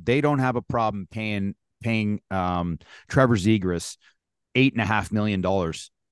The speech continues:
on an eight-year deal. A lot of teams in the league would do that in a heartbeat. How,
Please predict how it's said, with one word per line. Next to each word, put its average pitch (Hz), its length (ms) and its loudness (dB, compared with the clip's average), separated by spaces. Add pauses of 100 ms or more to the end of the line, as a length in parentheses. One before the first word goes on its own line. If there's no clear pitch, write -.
on 113 140 2
an 101 80 2
eight-year 95 340 2
deal. 82 380 -4
A 113 60 0
lot 135 280 4
of - 80 4 (160)
teams 147 300 2
in 143 80 4
the 135 80 4
league 110 320 2
would 101 160 0
do 117 160 4
that 104 200 0
in 98 60 -8
a 104 60 -4
heartbeat. 92 420 -4 (300)
How, 190 400 4